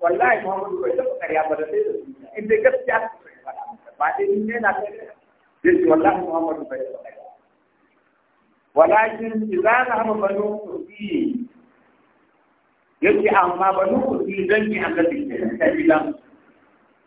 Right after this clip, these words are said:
Bin liwa'i suka ɗauki tuta ta annabta. Wasu shayar kuma ga suna hadda haƙƙin shayar da mahajjata. Wal hijamatu suna hadda makullin tsaron ɗakin Kaaba.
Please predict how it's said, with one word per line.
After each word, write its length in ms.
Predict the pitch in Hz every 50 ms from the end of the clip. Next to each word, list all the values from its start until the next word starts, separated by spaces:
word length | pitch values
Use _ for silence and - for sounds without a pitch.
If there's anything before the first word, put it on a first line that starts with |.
| _
Bin 140 | - 202 - 214 214
liwa'i 320 | 190 170 175 180 180 - - -
suka 160 | - - 196
ɗauki 320 | 180 170 165 160 160 160 - - - 185
tuta 320 | 185 185 175 180 151 139 -
ta 80 | 160 156 160 151
annabta. 540 | 151 151 151 151 - - - - - - - _ _ _ _ _ _ _ _ _ _ _ _ _ _ _ _ _ _ _ _ _ _ _ _ _ _ _ _ _ _ _ _ _ _ _ _ _ _ _ _ -
Wasu 260 | 160 165 170 - - 170 165
shayar 460 | - 190 202 208 220 214 214 220 214
kuma 160 | - 220 226
ga 300 | 220 208 185 311 - - - -
suna 220 | 226 233 226 190
hadda 300 | 185 208 214 - - 175
haƙƙin 420 | 160 185 - - 180 175 160 - 160
shayar 320 | 185 185 185 190 - -
da 80 | 156 151
mahajjata. 640 | 156 151 - - - - - 117 - - 131 120 110 - - - _ _ _ _ _ _ _ _ _ _ _ _ _ _ _ _ _ _ _ _ _ _ _ -
Wal 140 | 151 175
hijamatu 720 | 175 175 180 180 175 208 208 214 214 220 214 220 - - -
suna 240 | - 240 240 226 208
hadda 280 | 185 202 208 - 190 185
makullin 500 | 185 185 180 185 190 196 202 208 208 202
tsaron 320 | 190 165 165 165 160 160
ɗakin 420 | 170 175 180 180 170 156 - 156 -
Kaaba. 500 | 156 156 156 156 156 - - - -